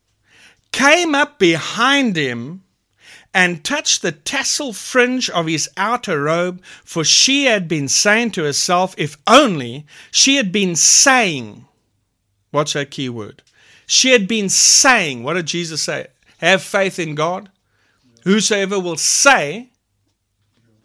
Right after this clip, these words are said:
she had been saying, she's been speaking this.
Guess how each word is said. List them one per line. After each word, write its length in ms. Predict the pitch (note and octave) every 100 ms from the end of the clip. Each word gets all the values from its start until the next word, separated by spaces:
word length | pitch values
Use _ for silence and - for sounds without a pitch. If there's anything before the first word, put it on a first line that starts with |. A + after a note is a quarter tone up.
| _ _ _ _ _ _ _ _ _ _ _ _ _ _ _
she 280 | - - D4
had 140 | D4
been 200 | G3+ A#3
saying, 460 | F#3 - D#4+ E4 F#3+
she's 220 | - D4+
been 160 | D#4+ C4
speaking 460 | - D#4 D#4 D#4+
this. 340 | D3+ - -